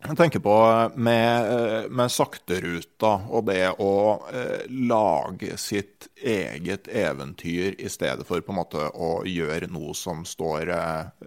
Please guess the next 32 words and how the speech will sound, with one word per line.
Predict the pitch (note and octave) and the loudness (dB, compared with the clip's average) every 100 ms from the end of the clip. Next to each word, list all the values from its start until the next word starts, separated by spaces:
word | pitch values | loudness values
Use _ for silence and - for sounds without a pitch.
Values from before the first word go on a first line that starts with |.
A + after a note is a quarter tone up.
| - - | -18 -12
litt | F#2 - | -12 -8
sånn | F#2 D#2 D#2+ F#2 F2+ | -8 -6 -8 -12 -2
ferdigtenkt | G2+ F2 C2+ - D#2+ D#2+ _ - - G2 | -2 -2 -6 -6 -6 -8 _ -20 -20 -10
foran | - D#2 D2 D2+ | -4 -2 -2 0
deg. | F2+ F2+ F2 - | 0 0 -4 -12
Altså, | G#2 G2 A2+ | -6 -4 2
det | A#2 | 4
er | |
jo | A#2+ | 4
noe | A2+ F2 | 0 -2
som | E2 G#2+ G#2 G#2 | 0 0 0 -2
på | - - | -10 -12
en | B2 G2+ | -6 -4
måte | F2 | -4
for | - G#2+ | 0 0
begge | A2+ A2+ F#2 D#2+ G#2+ | 2 -2 -4 -2 0
oss | G2 - - - - - | 0 -2 -6 -6 -10 -6
er, | F#2 E2 F2 F#2 - _ _ _ _ _ _ _ - | -2 0 0 -2 -10 _ _ _ _ _ _ _ -18
eh, | - D2 D2+ D#2 F2 F2+ | -12 -8 -8 -8 -8 -10
noe | - F#2+ - | -10 -12 -10
som | - F2 F2 | -8 -8 -8
står | - D#2+ | -4 -2
vårt | D#2 F2+ | -2 -2
hjerte | G#2 - G2 | -2 -2 -4
nær, | G2+ C3+ | -2 -2
tror | D3+ A2+ | 2 2
jeg. | E2 | 2
Altså, | F2+ G#2 | -2 -2
det | G2 | 0
er | F2+ G2 | 0 0
både | A#2+ A#2 F#2 F#2 | 0 2 2 -2
for | - - - G#2 | -6 -12 0 0